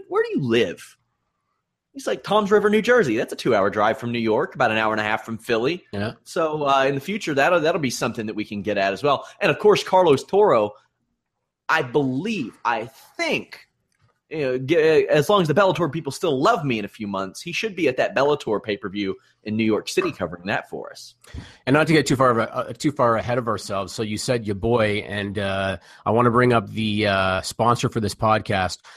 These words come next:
Speaker 2: That would be the Fightful dot com Sean Ross Sapp, your boy t-shirt being modeled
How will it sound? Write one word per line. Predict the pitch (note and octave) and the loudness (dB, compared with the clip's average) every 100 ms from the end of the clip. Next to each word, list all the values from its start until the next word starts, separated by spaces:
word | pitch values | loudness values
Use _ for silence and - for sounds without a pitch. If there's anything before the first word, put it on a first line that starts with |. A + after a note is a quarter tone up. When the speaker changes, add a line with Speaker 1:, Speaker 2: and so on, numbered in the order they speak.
| - - | -12 -2
Speaker 2:
That | A#2 | 0
would | B2 A#2 | 0 -2
be | A2+ A2 | -2 -2
the | G2+ G#2 | -2 -6
Fightful | - B2+ B2 C3+ A#2+ | -2 0 0 0 0
dot | A2+ G#2+ | 0 0
com | A2+ A2 G#2 G2+ F#2 _ _ - | 0 0 0 -4 -8 _ _ -12
Sean | - A#2+ B2+ | 0 4 4
Ross | B2 A#2 A2 | 4 2 0
Sapp, | A#2+ A2+ G#2+ | 0 -2 -2
your | A2 | -2
boy | A2 A#2 | 0 0
t-shirt | A2 A#2+ A2+ A2+ G#2 F2+ | 0 -4 -4 -4 -8 -8
being | G#2 A2 | -8 -4
modeled | A2 B2 B2 G#2+ F#2+ | 0 2 2 0 -4